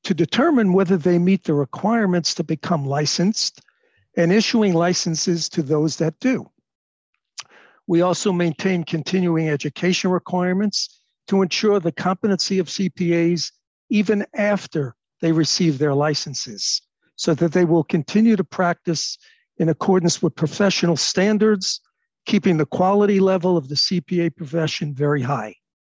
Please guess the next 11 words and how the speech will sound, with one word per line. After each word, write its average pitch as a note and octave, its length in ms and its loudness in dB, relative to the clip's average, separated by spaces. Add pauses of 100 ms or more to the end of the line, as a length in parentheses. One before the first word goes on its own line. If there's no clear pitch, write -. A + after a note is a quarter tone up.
(680)
The D3+ 60 -2
C G#3+ 220 2
B G3 200 4
A F#3+ 60 4
investigates F3 840 0
complaints F3+ 560 -2
filed E3+ 520 -2 (440)
both F3 300 0
by E3+ 160 0
licensed F3 540 0
individuals F#3 840 -2